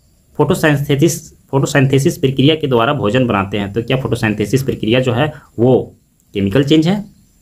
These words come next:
तो बिल्कुल chemical change है, क्योंकि photosynthesis में जो चीज़ें लेकर बनाया जाता है, वो सारी चीज़ें मौजूद नहीं होती, वहाँ पे कुछ नए चीज़ बन जाता है। वहाँ पे carbon dioxide, sunlight, water, vitamins,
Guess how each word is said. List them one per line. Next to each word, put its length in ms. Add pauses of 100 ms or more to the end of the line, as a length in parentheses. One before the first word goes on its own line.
(120)
तो 80
बिल्कुल 280
chemical 340
change 200
है, 60
क्योंकि 240
photosynthesis 720
में 200
जो 120
चीज़ें 320
लेकर 240
बनाया 300
जाता 280
है, 200 (460)
वो 120
सारी 240
चीज़ें 220
मौजूद 320
नहीं 160
होती, 280
वहाँ 300
पे 80
कुछ 360
नए 200
चीज़ 200
बन 180
जाता 300
है। 140 (680)
वहाँ 200
पे 360 (760)
carbon 260
dioxide, 520
sunlight, 640 (140)
water, 560 (140)
vitamins, 640